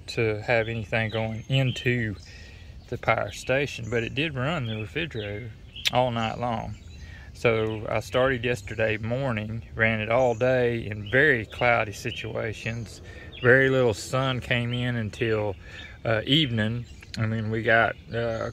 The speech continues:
couple hours of good sun. And today <clears throat> is supposed to be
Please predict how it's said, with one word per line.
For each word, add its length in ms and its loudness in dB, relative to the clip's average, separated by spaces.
couple 340 0
hours 360 0
of 120 -10
good 240 4
sun. 480 -4
And 280 2
today 480 0
<clears throat> 40 -6
is 320 4
supposed 480 0
to 60 -8
be 320 -4